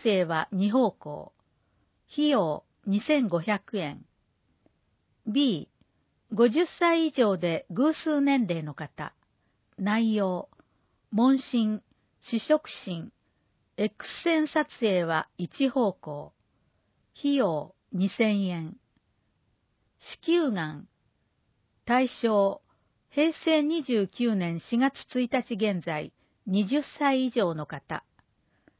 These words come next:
内容、問診、細胞診、頸部。費用、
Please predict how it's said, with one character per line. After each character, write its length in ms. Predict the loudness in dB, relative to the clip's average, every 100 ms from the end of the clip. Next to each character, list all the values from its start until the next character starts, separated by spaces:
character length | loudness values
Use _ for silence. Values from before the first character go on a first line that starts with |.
| -6
内 360 | 0 2 4 4
容、 380 | 4 2 0 -8 _ _ _ _ 0
問 260 | 4 4 2
診、 440 | 0 2 2 -2 _ _ -14
細 340 | 0 2 4
胞 220 | 4 4
診、 380 | 4 -4 -10 -10 -16 _
頸 260 | 0 0 -2
部。 200 | -10 -16 _ _ _ _ _ _ _ -2
費 180 | 2
用、 340 | 4 2 0